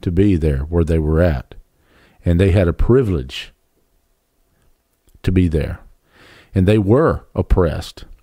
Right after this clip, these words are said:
threatened, and intimidated. Anybody arresting them? Here's what I'm gonna tell you, Republicans. Wake up. These fuckers don't want unity. They want control.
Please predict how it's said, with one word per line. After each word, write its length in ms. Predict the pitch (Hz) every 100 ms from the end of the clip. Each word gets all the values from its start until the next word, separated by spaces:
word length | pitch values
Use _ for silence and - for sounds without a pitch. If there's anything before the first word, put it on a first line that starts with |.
| _ _ _ _ -
threatened, 520 | - 104 - 90 80 -
and 160 | 98
intimidated. 760 | 98 98 131 127 76 69 64 50 - - - _ _ _ _ _ _ _ _ _ _ _ _ _ _ _ _ _ _ _ _ _ _ _ _ _
Anybody 400 | 110 104 87 90
arresting 420 | 87 95 92 107 95
them? 260 | 104 117 - _ _ _ _ _ _ _ - _ - - - - _ _ -
Here's 180 | 151
what 80 | 160
I'm 60 | 151
gonna 100 | 123
tell 200 | - 151
you, 100 | 147
Republicans. 680 | 98 110 98 92 123 123 - - - - - - _ _ _ _ -
Wake 340 | 98 110 113
up. 340 | 120 90 - _ _ - _ - _ _ _ -
These 180 | 107
fuckers 420 | - 139 120 113 95
don't 260 | 110 107
want 260 | 110 110 80
unity. 540 | 101 92 67 60 - _ _ _ _ _ _ _
They 140 | 92
want 240 | 98 104 -
control. 580 | 82 - 107 73 -